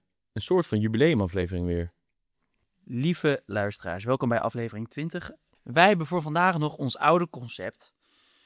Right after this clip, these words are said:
Speaker 2: maar wij zijn ook onderhevig aan veranderingen. Dus, lieve luisteraars,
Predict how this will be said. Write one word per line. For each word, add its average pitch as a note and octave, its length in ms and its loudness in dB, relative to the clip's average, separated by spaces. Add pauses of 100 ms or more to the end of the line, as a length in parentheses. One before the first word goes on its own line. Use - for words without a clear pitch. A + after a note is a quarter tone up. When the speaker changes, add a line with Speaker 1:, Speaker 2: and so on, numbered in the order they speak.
(440)
Speaker 2:
maar D#3+ 480 6 (580)
wij C3+ 160 -2
zijn C#3+ 140 0
ook C3+ 180 -2
onderhevig A#2+ 420 -4
aan G2+ 100 -10
veranderingen. F2+ 680 -10
Dus, D#3 320 2
lieve A#2 240 -8
luisteraars, A#2 720 -6